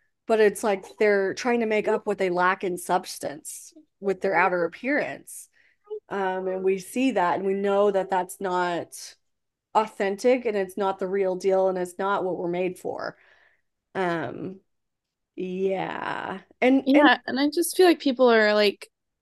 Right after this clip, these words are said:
Speaker 2: in denial that we're dying, and, like,
Speaker 1: Right.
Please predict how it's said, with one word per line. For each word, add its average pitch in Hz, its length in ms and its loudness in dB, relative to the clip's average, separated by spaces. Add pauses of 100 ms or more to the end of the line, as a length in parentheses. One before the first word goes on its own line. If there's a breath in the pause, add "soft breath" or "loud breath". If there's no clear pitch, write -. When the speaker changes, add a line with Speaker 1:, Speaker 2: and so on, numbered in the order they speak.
(220)
Speaker 2:
in 233 220 4
denial 208 800 2
that 254 220 0
we're 285 160 -2
dying, 294 600 0
and, 226 140 -2
like, 208 380 -6 (540)
Speaker 1:
Right. 196 560 0